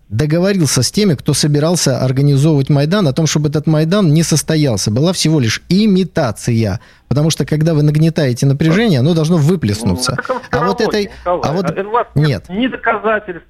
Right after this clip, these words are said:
Speaker 2: вы,
Speaker 1: По
Speaker 2: вы
Speaker 1: майданным
Speaker 2: просто
Speaker 1: технологиям
Speaker 2: игра.
Speaker 1: кандидат
Speaker 2: Это игра.
Speaker 1: от Майдана, э, оранжевый, всегда говорит о том, что он победил и все сфальсифицировано. Это говорят все, кроме самого кандидата.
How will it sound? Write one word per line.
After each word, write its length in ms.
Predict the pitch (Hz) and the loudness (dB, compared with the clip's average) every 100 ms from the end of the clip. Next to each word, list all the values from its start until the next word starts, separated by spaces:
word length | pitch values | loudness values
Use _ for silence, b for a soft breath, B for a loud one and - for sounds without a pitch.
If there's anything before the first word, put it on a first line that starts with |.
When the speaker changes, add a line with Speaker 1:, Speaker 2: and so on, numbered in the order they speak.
| - | -8
Speaker 2:
вы, 140 | 233 | -4
Speaker 1:
По 80 | 147 | -2
Speaker 2:
вы 40 | 170 | 0
Speaker 1:
майданным 480 | 196 180 175 233 208 | 0 0 0 0 0
Speaker 2:
просто 140 | 190 202 | 0 -2
Speaker 1:
технологиям 640 | - 208 214 180 131 117 | -2 0 2 0 0 -2
Speaker 2:
игра. 240 | 135 107 - - - | -2 -4 -10 -20 -10
Speaker 1:
кандидат 880 | - 160 180 208 185 170 127 - - - | -4 -2 0 0 0 0 0 -4 -14 -18
Speaker 2:
Это 220 | - 240 | -10 -8
игра. 200 | 185 143 | -2 -2
Speaker 1:
от 100 | 139 | 0
Майдана, 720 | 175 180 202 240 165 107 - - - | -2 0 0 0 0 -2 -8 -16 -8
э, 220 | 123 127 143 | -2 0 0
оранжевый, 520 | 160 165 117 110 113 | 0 0 0 0 0
всегда 720 | - 180 175 180 120 92 - b b - | 0 0 0 0 0 -4 -8 b b -4
говорит 440 | 131 147 165 226 | -2 0 0 0
о 80 | 143 | 0
том, 200 | 147 175 | 0 0
что 280 | - 147 131 | 0 -2 -2
он 260 | 196 196 120 | 0 2 0
победил 640 | 147 139 131 131 226 247 B B | 0 0 2 2 2 -2 B B
и 120 | 143 127 - | -4 -4 -6
все 260 | - 185 | -2 0
сфальсифицировано. 840 | 190 175 160 - 175 156 143 98 104 | 0 -2 -2 -2 -2 0 0 2 2
Это 240 | 170 - | 0 0
говорят 380 | 156 165 175 165 | 0 2 0 -2
все, 420 | - - - 247 | -2 -2 0 0
кроме 360 | 175 - 180 160 | 0 0 2 2
самого 420 | - 147 131 156 | 2 2 2 0
кандидата. 760 | 160 143 135 147 147 139 156 | 0 0 2 0 0 -4 -4